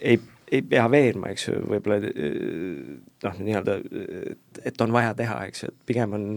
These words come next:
see, et, ähm, A-, aga on ka, loomulikult on ka teistsuguseid, eks ju, inimtüüpe, kes võib-olla ei tule nii kiiresti,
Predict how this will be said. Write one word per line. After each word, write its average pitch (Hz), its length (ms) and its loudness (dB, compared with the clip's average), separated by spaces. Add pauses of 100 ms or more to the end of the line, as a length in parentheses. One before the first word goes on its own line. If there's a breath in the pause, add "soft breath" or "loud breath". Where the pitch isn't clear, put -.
(180)
see, 104 480 2
et, - 560 -10
ähm, 101 320 0 (500 loud breath)
A-, 135 160 6 (140)
aga 131 120 6
on 147 140 6
ka, 139 100 6 (340)
loomulikult 135 420 4
on 117 100 6
ka 120 100 6
teistsuguseid, 101 580 2
eks - 140 -2
ju, 110 60 4
inimtüüpe, 107 520 4
kes - 180 -2
võib-olla 107 260 8
ei 101 60 6
tule 151 180 8
nii 113 140 8
kiiresti, 107 520 8